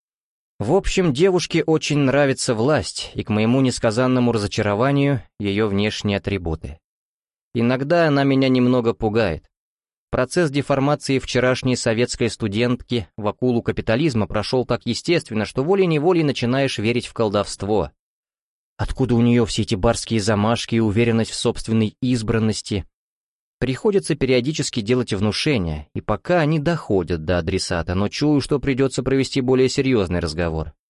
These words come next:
Радует, что супруга давно сняла розовые очки и перестала воспринимать капитализм как идеальный мир. Все-таки рациональное звено в ней сильно, и Анна быстро разобралась в окружающей реальности.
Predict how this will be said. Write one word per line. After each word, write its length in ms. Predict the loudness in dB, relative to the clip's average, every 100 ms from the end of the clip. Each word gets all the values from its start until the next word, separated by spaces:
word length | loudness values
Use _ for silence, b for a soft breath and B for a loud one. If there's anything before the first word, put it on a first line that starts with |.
| _ _ _ _ _ _ _ _ -2
Радует, 420 | 2 2 2 2
что 160 | 0 -2
супруга 460 | -2 0 2 2
давно 320 | 2 2 2
сняла 320 | 2 2 2 2
розовые 400 | 2 2 4 2
очки 500 | 0 -2 0 0 -2
и 80 | -4
перестала 480 | -2 -2 0 0 0
воспринимать 580 | 0 -2 0 2 2 0
капитализм 600 | -4 -2 0 0 2 0
как 160 | 0
идеальный 480 | 0 2 4 4 4
мир. 320 | 2 0 -4 _ _ _ _ _ _ _ _ _ _ -8
Все-таки 400 | -2 -2 0 0
рациональное 640 | 0 0 2 2 2 2
звено 440 | 2 2 4 4
в 80 | 4
ней 220 | 4 2
сильно, 480 | 0 0 0 2 0
и 160 | 0 0
Анна 340 | 2 2 2
быстро 520 | 2 0 0 0 0 0
разобралась 600 | 0 0 2 2 2 0
в 60 |
окружающей 580 | -4 -2 0 0 0 0
реальности. 600 | 0 0 -2 -4 -8 -14